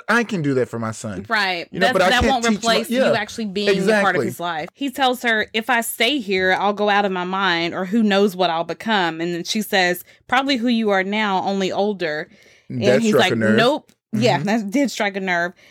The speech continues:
Speaker 2: And then she says, "What's wrong with that? It happens to all of us." And he's like, "Not me. I wanna become something different, something new."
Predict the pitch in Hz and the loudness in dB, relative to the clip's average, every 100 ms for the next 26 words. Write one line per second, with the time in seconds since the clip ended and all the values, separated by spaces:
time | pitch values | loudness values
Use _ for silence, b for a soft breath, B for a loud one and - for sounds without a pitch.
0 | b b - 220 220 226 269 254 247 220 | b b -2 2 2 0 -2 0 0 0
1 | 262 240 233 370 214 185 175 196 226 208 | 0 0 0 0 0 2 2 2 2 2
2 | 220 - 185 220 226 180 175 175 175 196 | -2 -2 0 0 0 2 0 0 -4 -4
3 | 185 139 135 180 196 220 262 262 233 - | -4 -6 -4 0 2 2 2 2 0 0
4 | 202 220 214 196 208 190 202 190 185 185 | 0 2 0 -2 -4 -2 -2 -2 -2 0
5 | 208 208 196 156 - - 190 185 185 175 | 0 -2 -4 -6 -8 -6 -4 -2 -4 -2
6 | 190 180 165 | -2 -2 -4